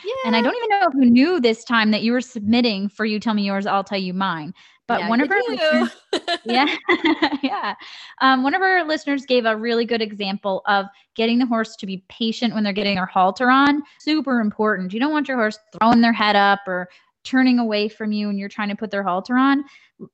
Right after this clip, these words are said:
Speaker 1: It's, it's so nice to have a horse that stands patiently and even puts their head down into the halter when you're putting it on. So great example, you guys.
Speaker 2: All right, Nadine, it is about that time. What do you say we draw for our third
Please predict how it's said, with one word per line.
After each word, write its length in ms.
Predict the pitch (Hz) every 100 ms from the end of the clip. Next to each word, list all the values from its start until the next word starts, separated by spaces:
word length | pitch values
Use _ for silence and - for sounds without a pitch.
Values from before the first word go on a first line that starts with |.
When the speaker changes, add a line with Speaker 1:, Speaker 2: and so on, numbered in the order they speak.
| -
Speaker 1:
It's, 260 | 214 214 -
it's 200 | 220 220
so 280 | - 262 254
nice 460 | 240 226 220 220 -
to 100 | 220
have 200 | 214 202
a 80 | 202
horse 260 | 196 190
that 160 | 208 -
stands 460 | - 220 202 208 -
patiently 500 | 208 190 208 208 208
and 80 | 202
even 200 | 185 185
puts 300 | 233 226 -
their 160 | 202
head 280 | - 208 190
down 420 | 196 196 196 190
into 280 | 185 190 185
the 100 | 185
halter 400 | 180 185 190 175
when 140 | 170 175
you're 120 | 175
putting 280 | 175 175 165
it 60 | 165
on. 260 | 151 160
So 320 | - 160 165 -
great 460 | 208 233 247 240 -
example, 540 | 196 175 170 185 180 175
you 120 | -
guys. 320 | 90 135 247 - _ _ -
Speaker 2:
All 260 | 220 254
right, 180 | 277 262
Nadine, 720 | 247 226 233 226 220 220 226 - -
it 240 | 220 196
is 300 | 214 214 208
about 540 | 208 180 185 240 320 -
that 220 | 311 311
time. 440 | 311 285 262 254 233
What 120 | 233
do 60 | 403
you 60 |
say 260 | 440 294 262
we 160 | 240
draw 560 | 202 208 208 208 208 208 208
for 320 | 220 220 -
our 200 | 202 202
third 800 | - _ 262 254 247 240 240 247